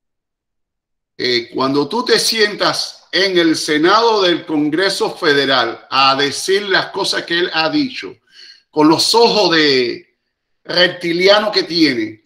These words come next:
porque él es, en términos de reptiliano, es la especie más, el, el, el, el, el número uno, de ahí para abajo, todos los demás reptilianos.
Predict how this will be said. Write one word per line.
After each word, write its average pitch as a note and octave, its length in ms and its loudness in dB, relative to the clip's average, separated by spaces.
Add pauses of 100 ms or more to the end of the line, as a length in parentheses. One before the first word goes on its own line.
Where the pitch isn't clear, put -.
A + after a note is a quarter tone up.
(160)
porque D3 280 -6
él F3 80 2
es, - 360 -4 (340)
en C#3+ 380 -2
términos G3 460 0
de C#3+ 560 2 (420)
reptiliano, D#3+ 800 0
es - 380 -4
la C#3+ 140 -2
especie - 640 -2 (1160)
más, D#3+ 580 0 (960)
el, B2 140 -6
el, C#3 520 -8
el, C#3+ 200 -6
el, C3+ 160 -8
el C#3+ 160 -6
número F#3+ 300 4
uno, C4+ 360 2
de C#3 80 -2
ahí F3 120 2
para G3 140 2
abajo, - 600 2
todos A3 240 4
los F3+ 120 2
demás E3 280 2
reptilianos. B2+ 720 -8